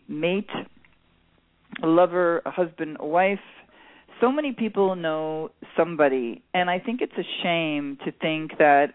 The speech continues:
uh, that what A A is, that A-, A A is the only way, and it's not the only way.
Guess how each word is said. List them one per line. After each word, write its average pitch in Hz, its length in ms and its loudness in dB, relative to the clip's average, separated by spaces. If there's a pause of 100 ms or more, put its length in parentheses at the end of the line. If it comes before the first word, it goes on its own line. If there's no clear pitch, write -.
(120)
uh, 151 240 -2
that 151 160 0
what 151 240 0
A - 40 0
A 170 480 4
is, 156 220 -4
that 151 180 2
A-, - 240 0
A 175 60 6
A 175 480 4
is 139 140 -4
the 147 160 -8 (160)
only 180 680 0
way, 143 680 2 (420)
and 180 240 2
it's 185 160 -4 (140)
not 208 380 2
the 180 120 -6
only 160 240 -4
way. 147 480 0